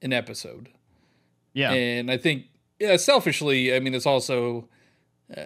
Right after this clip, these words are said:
Speaker 1: it ha-, it would have, it has longer legs than that, than,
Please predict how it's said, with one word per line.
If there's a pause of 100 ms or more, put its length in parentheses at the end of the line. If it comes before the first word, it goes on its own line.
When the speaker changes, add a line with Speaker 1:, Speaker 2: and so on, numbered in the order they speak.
(100)
Speaker 1:
it
ha-,
it
would
have, (100)
it
has
longer
legs (140)
than
that, (180)
than,